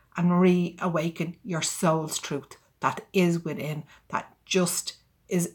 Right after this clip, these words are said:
it's waiting. It's waiting for you all to reawaken it. I have literally opened the doors last week of my, um, Daring to Be You program. I ran this last year for eleven months.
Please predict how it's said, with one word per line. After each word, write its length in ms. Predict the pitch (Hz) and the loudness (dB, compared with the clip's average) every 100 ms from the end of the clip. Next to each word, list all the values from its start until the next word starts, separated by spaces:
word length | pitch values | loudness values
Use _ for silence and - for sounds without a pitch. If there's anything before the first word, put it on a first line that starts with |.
| - | -6
it's 200 | 214 - | -4 4
waiting. 500 | 220 294 233 165 156 | 6 6 4 0 -2
It's 200 | - - | -8 2
waiting 420 | 208 269 277 226 | 6 6 6 4
for 100 | 202 | 6
you 140 | 180 170 | 4 4
all 200 | 170 156 | 4 2
to 140 | 165 165 | 0 -4
reawaken 560 | 156 147 143 151 143 | -4 -2 -4 -6 -8
it. 120 | 143 - - - - - - - | -10 -10 -16 -18 -16 -16 2 12
I 420 | 247 269 262 - | 12 12 6 0
have 400 | 196 220 208 208 | 6 10 10 8
literally 680 | 226 247 233 208 208 208 - - - | 6 6 8 6 6 4 0 -12 6
opened 480 | 254 277 240 247 220 | 10 10 8 6 8
the 100 | 214 | 8
doors 480 | 208 190 185 185 - 196 | 10 10 10 8 4 6
last 400 | 196 190 185 - | 8 8 6 4
week 300 | 185 180 - | 4 2 0
of 260 | 196 180 185 | 4 4 6
my, 560 | 170 170 165 165 165 - | 4 4 4 4 2 0
um, 640 | 170 160 160 151 160 156 156 _ _ _ _ _ - - _ _ _ _ _ | 0 0 0 -2 -4 -4 -8 _ _ _ _ _ -12 -12 _ _ _ _ _
Daring 340 | 208 185 185 170 | 8 8 8 4
to 140 | - | 2
Be 100 | 165 | -2
You 160 | 156 160 | -2 -4
program. 480 | 165 151 156 151 - | -2 0 0 -2 4
I 120 | 226 | 8
ran 260 | 220 196 180 | 10 8 8
this 220 | 175 - | 4 4
last 380 | 170 165 170 - | 4 4 2 0
year 160 | 160 | -2
for 200 | 151 160 | -2 -2
eleven 360 | 151 160 151 160 | 0 2 0 -2
months. 380 | 151 160 - | -6 -4 -6